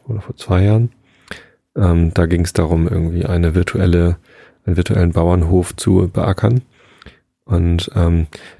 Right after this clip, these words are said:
die haben halt dieses virale Mechanis-, diesen viralen Mechanismus ganz extrem ausgereizt. Also waren, die waren nicht die ersten, aber die waren halt die, wo es halt richtig durch die Decke gegangen ist.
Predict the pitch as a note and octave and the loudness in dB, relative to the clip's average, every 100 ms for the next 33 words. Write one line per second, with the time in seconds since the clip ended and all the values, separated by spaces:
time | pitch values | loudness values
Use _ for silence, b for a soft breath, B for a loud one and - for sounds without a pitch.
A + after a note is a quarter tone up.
0 | _ F2 F2 F2+ F2 F2+ F2 E2+ F2+ F2 | _ 0 2 4 2 2 -2 0 0 0
1 | F2+ F#2 F2+ E2+ F#2+ - - F#2+ - F2+ | 2 2 2 0 -2 -8 -4 -2 0 0
2 | F2+ F2+ F#2 F2+ F2 - F#2 F2+ F2+ F2 | 0 -2 -2 0 0 0 0 2 0 0
3 | F#2 F2+ G2+ - F2 F2 - B B B | 0 0 -4 0 -2 -2 -10 B B B
4 | B _ - - - F2 F#2+ F2+ - F#2+ | B _ -6 -6 -2 0 2 0 0 -2
5 | G2 A2+ - F#2 E2 F2 E2+ F2 E2 E2 | 2 0 0 -2 -2 -2 -2 -2 -2 0
6 | F2 - - F#2+ A2+ - E2+ E2 E2 E2 | -2 -4 -2 -2 0 0 0 2 2 2
7 | D#2+ D#2+ F2+ E2 E2 - F2 - B B | 2 0 0 0 -2 0 -4 -6 B B
8 | B - F#2 G2+ F#2+ - F#2+ F#2 F2+ E2+ | B -4 0 0 -2 -4 -2 -2 -2 -2
9 | F#2 E2 F2 D#2+ | -2 0 0 -2